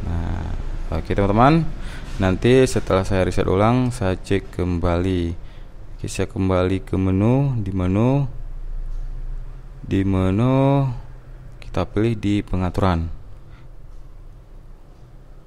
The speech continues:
Oke, kita langsung saja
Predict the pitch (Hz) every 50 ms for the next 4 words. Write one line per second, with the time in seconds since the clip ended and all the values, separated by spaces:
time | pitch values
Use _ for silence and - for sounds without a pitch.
0 | - 113 - - - - - 98 104 110 113 113 - - 95 - 90 87 87 87
1 | 87 90 90 92 92 90 - 95 92 92 - - 92 90 87 82 85 98 104 110
2 | 117 120 123 120 120